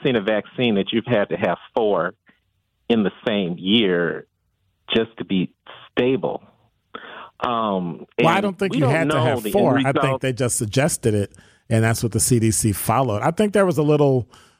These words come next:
Speaker 2: you know, chicanery in there, uh, going on with the government to try to get people to take it and all that. But by and large, there were people who had comorbidities, who were over a certain age and under a certain age, who needed it. They got it,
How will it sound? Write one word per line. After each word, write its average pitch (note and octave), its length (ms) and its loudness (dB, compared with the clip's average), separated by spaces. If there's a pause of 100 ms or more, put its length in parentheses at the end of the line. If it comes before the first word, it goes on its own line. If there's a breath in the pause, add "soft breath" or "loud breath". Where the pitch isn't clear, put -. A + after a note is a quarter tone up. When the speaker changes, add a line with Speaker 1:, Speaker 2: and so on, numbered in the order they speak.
(160 soft breath)
Speaker 2:
you C#3 140 2
know, A#2+ 180 2
chicanery A#2 800 0
in A2+ 160 4
there, G#2 380 0 (260 soft breath)
uh, G#2+ 240 2
going G#2 320 0
on G2+ 220 2
with G#2 120 2
the G#2+ 80 -2
government F#2+ 500 -2
to - 80 -6
try G2+ 180 0
to G2 60 -8
get F#2+ 220 -4
people G2 240 -2
to F#2 60 -4
take F2+ 280 -4
it F2 80 -4
and F2+ 100 0
all F2+ 140 0
that. G#2+ 260 -2
But A#2+ 320 -2
by C#3 160 2
and C3+ 160 -2
large, B2 360 0
there C#3 220 2
were G#3 140 2
people C3+ 520 0 (380 loud breath)
who D#3+ 200 4
had D3 320 -2
comorbidities, C3 800 0
who D3+ 80 2
were C3+ 200 2
over C3+ 260 2
a B2+ 40 4
certain B2+ 300 2
age A#2 260 0
and A#2 100 4
under A2+ 220 4
a B2 60 4
certain A2 280 0
age, G2+ 220 0
who B2 120 4
needed G2+ 360 2
it. A#2 260 0
They A2 120 2
got G2 280 0
it, A#2 160 -2